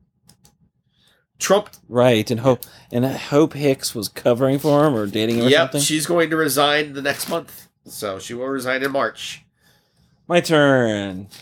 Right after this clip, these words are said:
Speaker 2: Kim, the summit with Kim Jong-un. Kim Jong-un.
Speaker 1: Absolutely, that happens.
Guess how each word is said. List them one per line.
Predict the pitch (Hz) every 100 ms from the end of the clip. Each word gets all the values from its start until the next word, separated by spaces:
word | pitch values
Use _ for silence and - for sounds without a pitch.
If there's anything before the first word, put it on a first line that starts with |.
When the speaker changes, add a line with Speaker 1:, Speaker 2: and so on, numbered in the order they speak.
| - -
Speaker 2:
Kim, | 156 156
the | 127
summit | - 156 143 123
with | 120 -
Kim | 143 143
Jong-un. | 120 117 104 104 135 123 120 -
Kim | - 135 139 131 95
Jong-un. | 110 113 110 110 113 117 - 123
Speaker 1:
Absolutely, | 98 101 113 110 135 151 143 147 110
that | 104 110
happens. | 117 135 139 127 107 - -